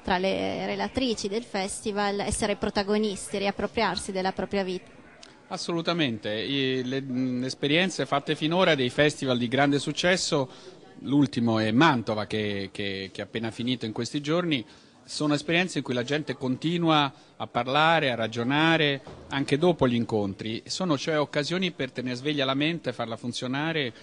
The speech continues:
Speaker 2: confrontare opinioni diverse in maniera molto aperta, molto libera, nessuno ha soluzioni, tutti siamo interessati a discutere, a dialogare per arrivare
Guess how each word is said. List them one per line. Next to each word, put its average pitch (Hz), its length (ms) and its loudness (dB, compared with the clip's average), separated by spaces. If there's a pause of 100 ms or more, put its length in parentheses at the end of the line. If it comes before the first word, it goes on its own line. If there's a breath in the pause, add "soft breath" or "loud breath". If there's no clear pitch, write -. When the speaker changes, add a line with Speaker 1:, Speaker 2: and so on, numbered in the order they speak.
Speaker 2:
confrontare 120 580 -4
opinioni 123 300 -2
diverse 143 380 -2
in 123 60 -4
maniera 113 220 -4
molto 120 300 -4
aperta, 135 420 -4
molto 110 300 -8
libera, 139 440 -2 (300 loud breath)
nessuno 135 380 0
ha 120 40 2
soluzioni, 139 840 0
tutti 147 360 -6
siamo 120 280 0
interessati 127 760 -2 (360 loud breath)
a 110 100 -8
discutere, 123 600 -4
a - 20 -4
dialogare 113 580 0
per 117 160 -4
arrivare 113 460 -4